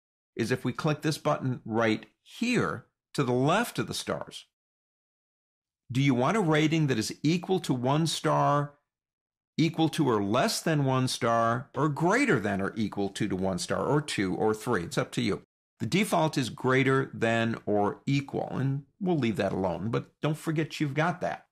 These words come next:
So now what I wanna do with these is I wanna make another collection out of them, and I'm gonna press Control A. Now, why am I doing this?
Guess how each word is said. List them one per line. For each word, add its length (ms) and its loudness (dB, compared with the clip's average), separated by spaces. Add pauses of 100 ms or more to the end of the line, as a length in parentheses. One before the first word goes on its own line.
(140)
So 220 0
now 400 4
what 140 4
I 100 4
wanna 240 2
do 220 0
with 220 2
these 300 2
is 160 -4
I 140 2
wanna 220 2
make 180 2
another 300 0
collection 600 0
out 140 2
of 120 -4
them, 340 2
and 60 -2
I'm 100 0
gonna 140 0
press 260 -4
Control 480 0
A. 280 2
Now, 100 -8
why 120 0
am 100 2
I 60 0
doing 280 0
this? 240 -8